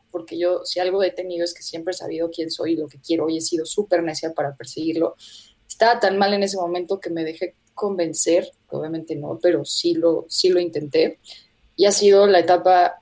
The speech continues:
más fea, más infeliz, o sea, literal, la más desfavorecida de toda mi vida. La pasé terrible, terrible hasta a, haber perdido el sentido de mi existencia porque me abandoné a mí.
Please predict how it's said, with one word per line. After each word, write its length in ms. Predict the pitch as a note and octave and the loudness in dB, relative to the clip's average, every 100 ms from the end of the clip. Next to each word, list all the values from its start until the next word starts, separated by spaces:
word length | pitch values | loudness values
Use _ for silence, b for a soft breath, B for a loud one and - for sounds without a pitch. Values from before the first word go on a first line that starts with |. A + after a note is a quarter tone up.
| _ | _
más 360 | - F3 G#3 - | -4 0 0 0
fea, 420 | F#3 F3+ F3 E3+ | -2 2 2 0
más 340 | F3 F#3 G3 A3 | -2 -4 -2 -4
infeliz, 720 | G#3 E3 E3 F3+ F3+ - _ _ _ - - _ | -6 -6 -4 -6 -8 -12 _ _ _ -20 -20 _
o 60 | - | -12
sea, 300 | - D#3 D3+ - | -2 0 0 -2
literal, 580 | D#3 D#3 D3+ D#3 G3+ F#3 | -8 -6 -2 2 2 4
la 100 | E3 | 2
más 380 | E3+ E3+ F3 E3+ | 4 0 0 -2
desfavorecida 760 | F3+ - D3+ D#3 D#3 - E3 | -2 -2 -2 -2 -4 0 0
de 120 | D#3+ D#3+ | 0 0
toda 240 | E3 D#3+ | -2 -2
mi 100 | D#3 | -4
vida. 240 | D#3+ C3+ - | -6 -6 -6
La 120 | D3+ | -8
pasé 380 | - - F3 F3 | -6 -2 0 0
terrible, 460 | F3 F3 E3 - - _ _ | 0 2 0 -2 -10 _ _
terrible 460 | E3+ E3 G3+ G#3+ A3+ | 0 4 4 6 6
hasta 420 | D#3+ E3 D#3 - _ - - | 4 0 -4 -8 _ -8 0
a, 280 | D#3 D#3+ - | 2 0 0
haber 300 | D#3+ F3 F#3 | 2 2 2
perdido 260 | G3 F3+ E3+ | 0 0 0
el 60 | E3+ | 0
sentido 440 | D#3+ D#3+ E3+ E3 | -6 -4 0 0
de 60 | D#3 | -2
mi 100 | C#3+ | -6
existencia 640 | - C3+ D#3 D#3 F#3+ G3 B B B _ | -10 -10 -10 -4 -2 -2 B B B _
porque 240 | F#3+ F#3 F#3+ | -2 0 2
me 80 | F3+ | 2
abandoné 340 | F3+ F3+ F#3+ | 2 0 -2
a 40 | |
mí. 220 | G#3+ C#4+ | -2 -4